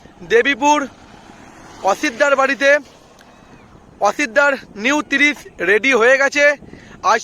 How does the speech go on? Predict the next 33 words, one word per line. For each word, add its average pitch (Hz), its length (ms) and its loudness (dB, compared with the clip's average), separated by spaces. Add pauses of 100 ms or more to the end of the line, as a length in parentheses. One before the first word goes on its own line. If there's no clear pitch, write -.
তোমাদের 262 340 2 (420)
ফুল 285 240 0 (540)
ডিটেলস 262 340 -2 (100)
দিয়ে 269 180 2
দেবো। 294 180 4 (520)
অসিতদার 214 360 -4 (120)
নিউ 285 140 -2 (100)
তিরিশ 285 220 -2 (380)
ফার্স্ট 240 300 -2
ফিল 277 240 -4
কোথায় 285 320 2
আছে, 294 160 -2 (500)
কটা 233 240 0
হাজারে 285 280 0
মালটা 269 220 0 (100)
সেটিং 254 300 -2
হবে, 285 180 4 (520)
আর 202 80 2 (140)
কবে 240 220 4 (120)
মালটা 269 260 0 (100)
চেকিং 254 320 -4
হবে 277 200 0
কি 277 160 -2
হবে 262 180 0
না, 277 40 0 (100)
সব 254 140 0
কিছু 269 160 -10
তোমাদের 269 240 -2
জানিয়ে 262 260 -2
দেবো 277 180 2
এই 262 120 -4
ভিডিওটার 254 440 0
মধ্যে। 262 280 0